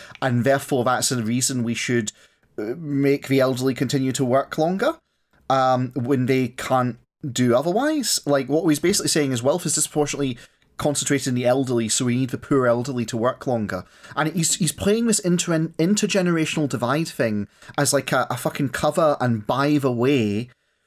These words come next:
to get manufacturer kind of consent for this act-, for this action he wants to undertake. And all throughout, like, the, the, the, the amount of chicanery going on in this and the amount of intentional blindness to,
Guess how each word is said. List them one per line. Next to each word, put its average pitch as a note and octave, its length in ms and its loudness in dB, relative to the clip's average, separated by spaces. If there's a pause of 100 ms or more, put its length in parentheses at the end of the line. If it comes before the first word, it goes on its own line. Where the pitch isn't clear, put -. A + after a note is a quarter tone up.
(100)
to C3 420 4 (540)
get D#3 340 0 (280)
manufacturer D3+ 720 2
kind C#3 180 0
of B2 80 -2
consent C#3+ 440 -2
for C#3 80 -2
this A#2+ 220 0
act-, - 480 -6
for C3 100 -2
this B2 140 -2
action E3+ 300 -2
he C3 40 0
wants A#2 240 -2
to A#2 60 0
undertake. G#2 500 -4 (320)
And D#3 160 0
all F3+ 220 2
throughout, E3 540 0 (360)
like, C#3+ 220 0
the, C#3+ 160 -4
the, D3+ 200 0
the, D#3 260 -2
the C#3 180 2
amount D3 400 2
of - 60 -2
chicanery D#3 760 0
going C3 280 2
on D#3 140 2
in C#3+ 100 0
this A2+ 220 0
and C3+ 100 -2
the C3+ 60 0
amount C3+ 260 0
of C3 80 -2
intentional D3+ 600 -2
blindness C3+ 580 -2
to, B2 240 -2